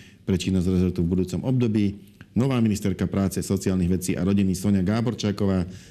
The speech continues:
sa chce zamerať na plynulý chod rezortu, eurofondy a plán obnovy.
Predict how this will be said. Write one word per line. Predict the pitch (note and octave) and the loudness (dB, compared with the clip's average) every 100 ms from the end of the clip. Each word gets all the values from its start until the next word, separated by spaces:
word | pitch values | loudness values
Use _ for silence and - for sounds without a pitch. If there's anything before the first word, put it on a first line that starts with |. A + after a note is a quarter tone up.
| - | -8
sa | - | -4
chce | G2 G2 G2 | -2 0 2
zamerať | G2 F#2+ F2+ | 2 2 2
na | F2+ | 0
plynulý | G2 G#2 G2+ F#2 | 0 2 2 0
chod | - E2+ | -2 0
rezortu, | G2+ A#2 G#2+ - F2+ - | 0 0 0 -2 -4 -2
eurofondy | G2 G#2+ G2 F#2+ F2+ | 0 0 0 0 0
a | E2 | -2
plán | F2+ F2 | 0 -2
obnovy. | D3 C3 A#2 G#2 G2 | 0 0 2 0 0